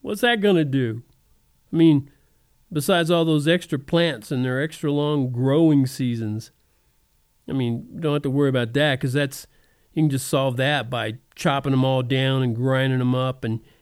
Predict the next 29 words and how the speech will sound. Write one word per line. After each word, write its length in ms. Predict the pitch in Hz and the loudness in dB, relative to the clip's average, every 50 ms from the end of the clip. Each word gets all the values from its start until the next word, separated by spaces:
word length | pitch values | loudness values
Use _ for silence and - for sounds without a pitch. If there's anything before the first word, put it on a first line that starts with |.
| _ _ _ _ _ _ _ | _ _ _ _ _ _ _
using 420 | - 143 156 165 160 139 147 151 147 | -4 0 2 2 4 4 4 4 6
'em 140 | 147 147 131 | 6 6 4
to 80 | 135 | 2
fuel 480 | 127 - - 160 160 160 156 151 147 139 | 0 -2 0 4 4 6 6 6 4 4
more 320 | 139 143 143 147 151 147 | 2 2 4 4 4 2
of 80 | 139 131 | 2 2
those 220 | 135 135 127 127 | 0 0 0 -2
efficient 500 | 123 - - 165 160 160 - 143 135 123 | -2 -2 -2 -2 -2 0 0 -2 0 0
wind 300 | 123 135 165 180 175 170 | 0 2 2 2 2 2
turbines. 680 | 160 147 131 117 117 113 107 101 95 98 117 - - - - | 0 0 0 -2 -4 -6 -6 -6 -10 -10 -12 -12 -16 -20 -20
So, 380 | - - - 143 127 120 117 117 - - | -14 -8 -6 -6 -6 -6 -8 -10 -10 -10
you 140 | 135 135 | -8 -6
know, 100 | 123 107 | -6 -6
that's 380 | 107 117 139 139 156 165 - - | -6 -4 -4 -2 -2 -2 -2 -2
not 200 | 143 131 120 107 | -2 -2 -2 -4
a 60 | 104 | -6
problem. 560 | - - 117 117 104 101 104 104 113 120 135 135 _ _ _ _ _ _ _ _ _ _ _ _ _ _ - | -8 -8 -6 -6 -6 -6 -6 -6 -4 -6 -6 -8 _ _ _ _ _ _ _ _ _ _ _ _ _ _ -4
I'm 240 | 147 143 170 185 180 | 0 2 2 2 4
talking 320 | 190 175 156 156 147 147 | 4 2 2 2 2 0
about 300 | 139 131 131 123 120 123 | 0 0 0 -2 0 0
more 280 | 123 135 143 139 135 131 | 0 0 0 0 -2 -2
serious 580 | - - - - 190 208 208 202 175 143 - | -6 -8 -6 -2 0 2 4 4 4 4 2
problems 600 | - - - 135 117 104 101 92 87 78 69 - - _ _ _ _ _ _ _ _ _ _ _ _ _ | 0 -6 -4 -4 -4 -4 -8 -10 -14 -16 -18 -20 -20 _ _ _ _ _ _ _ _ _ _ _ _ _
for 100 | - 139 | -4 0
all 260 | 131 143 147 147 147 | 0 2 2 2 2
us 160 | 143 139 139 | 0 0 0
energy 460 | 160 156 160 160 156 147 131 147 143 139 | 2 4 4 6 4 4 4 2 2 2
efficient 460 | 135 135 - 151 147 - 147 131 131 | 2 2 0 0 0 0 0 2 4
humans. 560 | 156 170 160 151 139 120 110 110 - - | 6 6 6 6 4 0 -4 -8 -12 -16